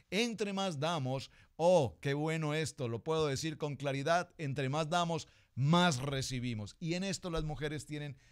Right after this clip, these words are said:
gran, gran, eh, sabiduría. ¿Por qué hago la, la, la referencia a la palabra sabiduría?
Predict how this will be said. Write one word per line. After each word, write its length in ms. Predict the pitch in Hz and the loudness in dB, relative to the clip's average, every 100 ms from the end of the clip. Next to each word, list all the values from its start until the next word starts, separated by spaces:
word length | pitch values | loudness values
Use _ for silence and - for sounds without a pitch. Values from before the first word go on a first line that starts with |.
| - | -18
gran, 460 | 117 143 143 147 135 | -6 -4 -4 -6 -10
gran, 540 | 123 110 139 139 139 - - - | -10 -4 -2 -2 -6 -12 -20 -8
eh, 520 | 123 113 107 101 95 - | -4 -2 -4 -6 -10 -14
sabiduría. 760 | - - 160 135 131 139 135 107 | -6 -2 0 0 0 0 -2 -4
¿Por 160 | - - | -6 -4
qué 100 | 214 | -4
hago 200 | 202 208 | -4 -4
la, 180 | 180 135 | -4 -6
la, 180 | 151 135 | -8 -8
la 220 | 139 127 | -6 -6
referencia 720 | 127 110 139 156 - 165 135 _ - - | -6 -8 -8 -8 -6 -8 -8 _ -20 -6
a 100 | 135 | -2
la 160 | 127 | -2
palabra 380 | 131 135 139 151 | -2 -2 -2 -4
sabiduría? 840 | - - 139 135 131 175 190 104 | -4 -4 -2 -2 -2 -2 -2 -4